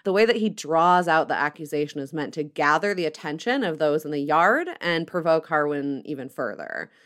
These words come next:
So Harwin then knocks Criston down and delivers many satisfying, at, at least to me and maybe the chat too,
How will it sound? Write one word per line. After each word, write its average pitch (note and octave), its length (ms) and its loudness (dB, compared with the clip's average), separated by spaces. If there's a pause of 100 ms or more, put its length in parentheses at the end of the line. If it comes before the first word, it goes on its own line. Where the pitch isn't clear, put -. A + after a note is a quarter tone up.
(320)
So D3+ 760 4
Harwin D#3+ 460 4
then D3+ 260 2
knocks G3+ 400 4
Criston A3 500 0
down C4+ 440 2
and F#3+ 180 -2
delivers F3+ 400 -2
many C4+ 520 0
satisfying, E3+ 640 2
at, D#3 160 -8
at D#3+ 160 -8
least D3+ 260 -8
to D#3 100 -12
me C#3 180 -6
and C3+ 140 -8
maybe C3+ 180 -8
the C3 100 -12
chat - 360 -8
too, D3 320 0